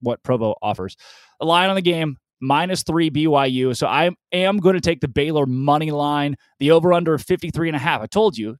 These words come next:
twenty-eight twenty-four. That is fifty-two. So I am laying off the over-under, but if I had to pick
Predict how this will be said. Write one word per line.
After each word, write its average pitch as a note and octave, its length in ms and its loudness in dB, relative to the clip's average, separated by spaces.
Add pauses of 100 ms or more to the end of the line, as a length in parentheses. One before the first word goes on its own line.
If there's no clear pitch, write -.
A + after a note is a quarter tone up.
twenty-eight C#3+ 540 -4 (180)
twenty-four. B2 640 -6 (340)
That C3 160 -4
is C3+ 160 -6
fifty-two. F3+ 1000 -4 (480)
So D#3 180 2
I D3 220 -2
am C#3 120 -6
laying F#3 420 -2
off F#3 220 4
the E3 140 0
over-under, C#3+ 500 0
but C#3 140 0
if C3 80 -4
I B2+ 80 0
had D#3+ 340 -2
to G3 60 0
pick G3 300 -2